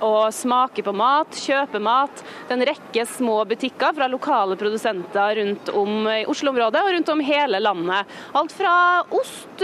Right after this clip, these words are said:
til vin til, eh, kjøtt, eh, og fisk. Eh, og jeg har med meg, ehm, Anita Bakker fra butikken i Kongens Hage, og jeg har akkurat fått lov til å smake på and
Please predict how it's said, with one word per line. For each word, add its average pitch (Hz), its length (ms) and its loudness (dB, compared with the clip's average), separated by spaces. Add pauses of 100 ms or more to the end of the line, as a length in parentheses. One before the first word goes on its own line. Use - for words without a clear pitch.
(120)
til 349 240 0
vin 277 560 0
til, 277 480 0
eh, 269 400 2
kjøtt, - 640 -6
eh, 302 500 2
og 302 80 -4
fisk. - 400 -4 (520)
Eh, 262 80 2
og 294 80 4
jeg 320 80 0
har 339 160 2
med 320 260 2
meg, 262 520 0
ehm, 285 720 2 (680)
Anita 262 480 0
Bakker 247 520 -2
fra 240 120 -4
butikken 226 340 -4
i 226 80 -2
Kongens 208 640 -4
Hage, 220 240 -2
og 233 60 0
jeg 226 40 0
har 240 120 -2
akkurat 208 200 -4
fått - 200 -10
lov 196 120 -2
til 214 120 -6
å 220 40 -8
smake 226 400 -4
på 226 160 -2 (120)
and 285 180 4